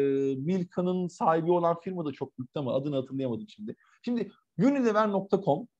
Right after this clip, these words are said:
bunu Unilever için de yapabiliriz. Ama tabii çok büyük olduğu için çok fazla sonuç çıkacak. Şimdi Unilever'in bu domaini, yani bu firma internette nerelerde var?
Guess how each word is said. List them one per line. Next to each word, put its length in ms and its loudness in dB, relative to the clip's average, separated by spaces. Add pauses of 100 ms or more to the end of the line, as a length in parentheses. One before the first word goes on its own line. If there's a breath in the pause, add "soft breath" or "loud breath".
(200)
bunu 120 -2
Unilever 420 4
için 220 0
de 60 4
yapabiliriz. 540 0
Ama 240 2
tabii 160 2
çok 260 4
büyük 200 0
olduğu 200 4
için 160 -10
çok 240 -6
fazla 180 0
sonuç 280 -10
çıkacak. 340 -12 (220 soft breath)
Şimdi 360 -2 (320)
Unilever'in 1000 6 (420)
bu 260 2
domaini, 580 6
yani 320 2
bu 140 0
firma 420 0
internette 640 -2
nerelerde 480 6
var? 160 2